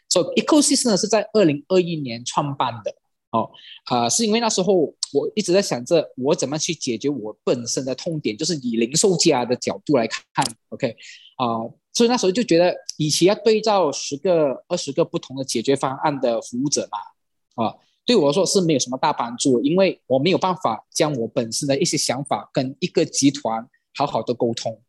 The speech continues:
啊，假如我没有办法可以跟一个，呃，全方面的解决方案公司沟通的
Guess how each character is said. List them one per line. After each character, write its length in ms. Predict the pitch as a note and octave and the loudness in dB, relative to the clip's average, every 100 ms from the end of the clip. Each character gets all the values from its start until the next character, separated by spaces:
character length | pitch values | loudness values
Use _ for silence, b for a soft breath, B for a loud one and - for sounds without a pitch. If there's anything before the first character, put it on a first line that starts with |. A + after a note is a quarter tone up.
| _ b _ _ | _ b _ _
啊， 160 | A#2+ G#2+ b b _ - | -6 -6 b b _ 0
假 80 | D#3 | 2
如 220 | A3 F#3 | 4 4
我 80 | C#3 | 4
没 120 | F#3+ | 2
有 60 | - | 2
办 160 | G3 | 0
法 160 | E3+ B2+ | -2 -4
可 140 | - | -4
以 100 | D3+ - | -6 -4
跟 180 | D#3 D#3 | -4 -2
一 40 | |
个， 220 | F#3 D3 | 0 0
呃， 340 | - A#2+ A#2 A#2 | 0 -8 -8 -8
全 260 | - C3+ G3 | -4 0 0
方 280 | - F3+ | 2 2
面 200 | F3+ G3+ | 2 2
的 120 | F3+ C#3+ | 2 0
解 160 | B2+ | 0
决 120 | B2 | 0
方 140 | C#3+ D3+ | 0 -2
案 140 | E3 | -4
公 180 | D#3+ C#3 | -4 0
司 300 | C#3+ C#3 C3 | 0 2 0
沟 180 | D3 C#3 | 2 0
通 140 | |
的 80 | C#3+ | -2